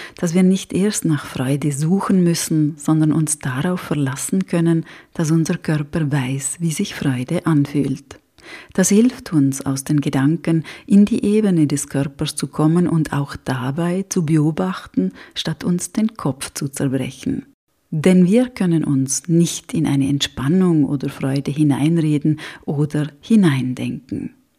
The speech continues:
Also lautet die Frage, wie können wir auf die Ebene des Körpers wechseln? Schritt eins wäre es, uns Raum und Zeit dafür zu schaffen, ganz bewusst. Schritt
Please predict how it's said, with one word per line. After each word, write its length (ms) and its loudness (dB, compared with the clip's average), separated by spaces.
Also 240 4
lautet 420 0
die 60 -6
Frage, 640 -4
wie 420 0
können 360 0
wir 340 -2
auf 220 -4
die 200 -10
Ebene 460 0
des 300 -8
Körpers 720 -4
wechseln? 640 -6
Schritt 520 -2
eins 560 6
wäre 320 0
es, 180 -4
uns 380 2
Raum 300 2
und 340 2
Zeit 500 -6
dafür 420 -4
zu 100 0
schaffen, 540 -2
ganz 300 -8
bewusst. 580 -4
Schritt 400 -6